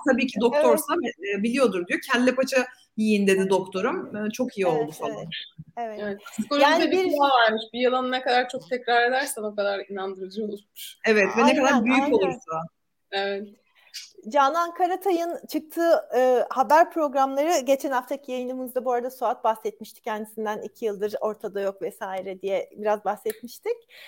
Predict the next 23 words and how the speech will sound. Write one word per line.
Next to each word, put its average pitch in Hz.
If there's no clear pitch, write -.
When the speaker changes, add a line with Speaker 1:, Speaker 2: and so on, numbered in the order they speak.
Speaker 2:
E, 226
arada 277
verilen 311
işte -
sucuk 285
ya 277
da 247
benzeri 277
hayvansal, 269
e, 233
reklamlarla 277
beraber 294
satılıyor 247
diye 302
bir 302
şey 302
duymuştum 220
ben 208
yani. 208
Hani 214
o 262
programa 233
çıkacak, 330